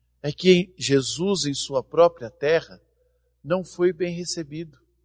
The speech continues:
Não ouviram o que Jesus tinha a dizer. Não receberam bem aquele que era sinal da graça de Deus.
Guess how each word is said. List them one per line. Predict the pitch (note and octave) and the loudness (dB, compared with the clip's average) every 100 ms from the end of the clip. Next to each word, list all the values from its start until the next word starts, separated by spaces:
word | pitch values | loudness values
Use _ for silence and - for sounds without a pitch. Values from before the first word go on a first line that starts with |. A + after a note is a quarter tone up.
| _ _ _ _ _ _ | _ _ _ _ _ _
Não | D3 F3 | 4 4
ouviram | F3 D#3 C3 A#2+ F3 G3+ D3+ | 4 0 -4 -8 -4 0 0
o | C3+ | 0
que | D3 | -4
Jesus | C3+ C#3+ C#3+ D3+ | -4 -4 -4 -12
tinha | - D3 D3 | -12 -8 -6
a | C3+ | -6
dizer. | B2+ G#2+ A#2+ C#3 - _ _ _ _ _ _ _ _ | -10 -8 -6 -6 -8 _ _ _ _ _ _ _ _
Não | C#3 F#3 G#3 - | 4 4 4 -8
receberam | - E3 F3+ - D#3 C3+ F3 E3+ C3+ | 0 2 4 2 0 4 4 4 -2
bem | G#2+ C3 F#3 D#3 - _ _ _ | -2 -2 -2 -6 -16 _ _ _
aquele | C3 - F3+ E3+ | -16 2 6 6
que | - | 2
era | D#3+ D3+ | -2 0
sinal | - D3 C#3+ D#3+ | -4 -4 -2 -2
da | D3 | -4
graça | C3+ C#3 C#3 D3 | -2 -2 -4 -10
de | C3 | -16
Deus. | B2+ C#3 D#3+ - - | -12 -12 -10 -12 -12